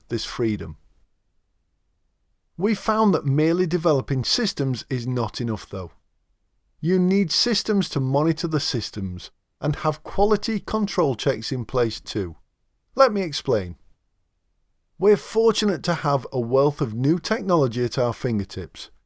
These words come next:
Software such as Xero and QuickBooks provides instant wins for both our clients and ourselves. They make streamlining bookkeeping and management reporting simple.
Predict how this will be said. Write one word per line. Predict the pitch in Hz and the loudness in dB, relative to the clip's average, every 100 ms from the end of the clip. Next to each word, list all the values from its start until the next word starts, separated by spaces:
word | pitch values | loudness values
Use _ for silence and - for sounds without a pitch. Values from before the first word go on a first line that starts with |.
| _ | _
Software | - - 165 - - - 143 156 156 | -6 0 0 -2 -10 0 4 6 4
such | - 123 - | 2 -4 -2
as | 110 | -6
Xero | 95 101 156 170 170 165 139 | -2 2 4 6 6 4 2
and | 143 | -2
QuickBooks | - 160 143 147 - - | 0 -2 0 -2 -4 -8
provides | 117 127 123 120 - | -4 -2 -2 -4 -4
instant | 165 190 - 220 147 | -2 -2 0 -2 0
wins | 139 127 | 0 0
for | - 107 | -4 -2
both | 107 117 - | 2 2 0
our | - 110 | -6 -6
clients | - 240 226 139 104 - - _ - | -2 0 2 0 -2 -10 -14 _ -8
and | 117 110 | -4 -4
ourselves. | 101 98 - 180 156 82 - - _ _ _ _ _ _ _ _ _ _ _ _ | -4 -6 0 2 2 -2 -10 -20 _ _ _ _ _ _ _ _ _ _ _ _
They | 151 | 2
make | 175 175 170 | 4 4 2
streamlining | - - - 226 220 202 202 190 165 | -2 -4 0 0 4 4 6 4 6
bookkeeping | 196 214 - 196 185 185 185 170 | 6 6 2 0 4 2 2 0
and | 127 123 | -2 2
management | 143 175 156 180 | 4 4 2 0
reporting | 165 156 - 117 - 113 | 0 0 2 2 2 -4
simple. | 104 117 104 - 90 | -2 -2 -2 -4 -10